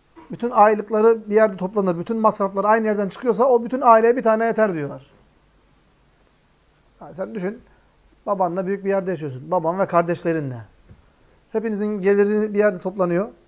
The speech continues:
harcamaları bir yerden yapılıyor. Diyorlar ki böyle bir aileye bir tane kurban yeter. Hatta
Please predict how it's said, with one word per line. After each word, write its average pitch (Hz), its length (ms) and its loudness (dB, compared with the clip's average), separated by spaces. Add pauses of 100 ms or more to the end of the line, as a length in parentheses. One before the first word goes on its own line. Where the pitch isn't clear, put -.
(320)
harcamaları 196 540 2
bir 202 60 2
yerden 185 220 4
yapılıyor. 165 480 -4 (1120)
Diyorlar 240 220 -2
ki 185 140 -8
böyle 226 260 4
bir 208 260 2
aileye 196 280 2
bir 220 60 -4
tane 190 220 -2
kurban 220 500 2 (680)
yeter. 139 240 -16
Hatta 185 460 -8